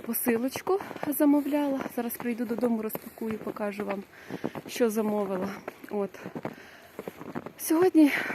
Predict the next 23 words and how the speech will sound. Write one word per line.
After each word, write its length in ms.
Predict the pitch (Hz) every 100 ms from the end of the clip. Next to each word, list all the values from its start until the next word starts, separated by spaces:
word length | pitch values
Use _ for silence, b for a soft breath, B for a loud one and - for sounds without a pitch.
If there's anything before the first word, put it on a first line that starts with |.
| B
проснулися, 600 | 294 285 302 330 320 - 240
на 120 | 233
дворі 260 | 226 254
так 220 | 269 247 -
красиво, 640 | 233 220 - 285 269 233 226 B
засніжено. 920 | 214 220 - 233 254 277 254 233 226 220 - - - - B B B B B B B -
Якось 480 | 240 254 240 - - B B B B B B B B - - -
настрій 520 | 190 202 269 - 240 240
зразу 440 | 233 233 226 220 - B B B
піднявся. 680 | 277 240 247 226 226 - 220 B B - B B B B B B - - -
Ну, 200 | 359 392 -
це 120 | -
буквально 500 | 233 240 269 277 254
на 120 | 220
пару 300 | 214 233 233
хвилин. 460 | 226 202 180 175 175 B B B
Потім 360 | - 294 330 294 B B B B B B -
він 220 | 254 294
у 80 | 254
мене 360 | 208 233 277 254 -
падає. 500 | 214 185 170 170 165 - - - - - - - - - - -
Тому 260 | 196 226 262
що, 320 | - 247